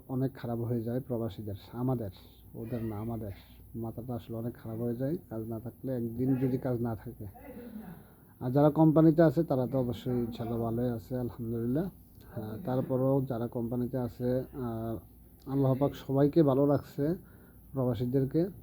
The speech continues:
তারপরে, আহ, কোম্পানিতে যে চাকরি করে, কাজ, মানে, যে কাজই করে,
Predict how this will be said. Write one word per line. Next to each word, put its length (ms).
তারপরে, 580
আহ, 340
কোম্পানিতে 800
যে 340
চাকরি 320
করে, 320
কাজ, 200
মানে, 340
যে 200
কাজই 340
করে, 360